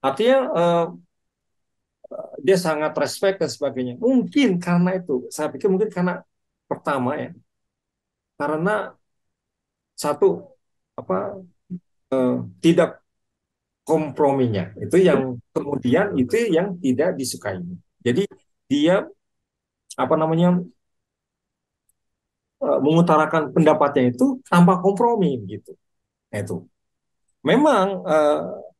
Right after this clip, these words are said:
apa namanya, karena latar belakang,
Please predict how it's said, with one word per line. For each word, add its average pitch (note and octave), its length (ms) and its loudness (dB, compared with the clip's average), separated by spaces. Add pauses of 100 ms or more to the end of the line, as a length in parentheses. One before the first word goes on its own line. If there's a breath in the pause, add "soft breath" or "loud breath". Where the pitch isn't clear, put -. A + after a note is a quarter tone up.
(340)
apa C#3+ 260 -2
namanya, E3+ 280 0 (100)
karena E3 540 -2 (520)
latar D3+ 320 0
belakang, F3 680 0